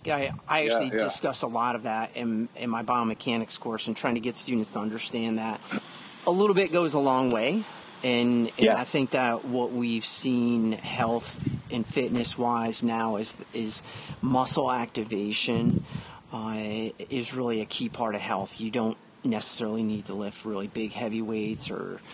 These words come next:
Speaker 1: you know, lift to exhaustion. It's really just that, that, that repetitive activation t-, to kinda keep things healthy.
Speaker 3: Yeah, I think a big part of it is, is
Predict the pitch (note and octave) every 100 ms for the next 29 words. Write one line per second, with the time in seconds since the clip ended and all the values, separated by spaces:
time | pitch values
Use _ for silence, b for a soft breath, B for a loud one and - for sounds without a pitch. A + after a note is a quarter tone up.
0 | B B A2+ A2+ A#2 C#3+ - A2 G#2+ A#2
1 | A2+ - A2 G#2+ - B2 A2+ G#2 A#2 -
2 | G#2 G2+ - G#2+ G2+ - - - A2+ A2
3 | - - B2+ A#2+ A2+ G2+ G2+ G2+ G#2+ G2+
4 | G2+ - - - - - - F#2+ G2 -
5 | B B - F#2+ - - - G#2 F#2+ -
6 | G2 G#2+ - F2+ - - - - - -
7 | - - - - A#2 G#2+ G#2 C3+ D3 B2
8 | C3+ C3+ - C3+ B2+ A2+ G#2 G#2 G#2 -
9 | D#3 A#2 G#2 G2 - -